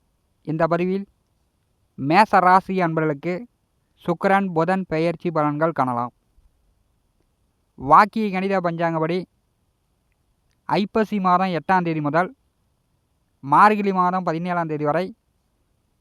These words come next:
ஏறத்தாழ ஒரு ரெண்டே கால் மாதம் விருச்சிக ராசியில் புதன் சஞ்சாரம் செய்கிறார். மேச ராசிக்கு மூன்று, ஆறாம் வீட்டின் அதிபதி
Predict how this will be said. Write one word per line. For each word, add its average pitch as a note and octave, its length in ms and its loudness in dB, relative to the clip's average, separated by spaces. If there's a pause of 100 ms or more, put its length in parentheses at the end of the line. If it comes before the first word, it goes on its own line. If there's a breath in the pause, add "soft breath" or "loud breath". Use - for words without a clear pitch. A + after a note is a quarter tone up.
(180)
ஏறத்தாழ F3 480 2 (320)
ஒரு D3+ 200 0
ரெண்டே E3+ 320 0
கால் D#3+ 220 2
மாதம் D#3 300 2 (1000)
விருச்சிக F#3 380 -2
ராசியில் E3+ 420 0 (100)
புதன் E3 320 -2
சஞ்சாரம் D3+ 360 -4
செய்கிறார். A#2+ 300 -6 (1500)
மேச G#3 320 4
ராசிக்கு G3 440 0 (160)
மூன்று, F#3+ 380 -2 (380)
ஆறாம் F3 240 2
வீட்டின் D#3+ 300 -6
அதிபதி D3+ 280 -4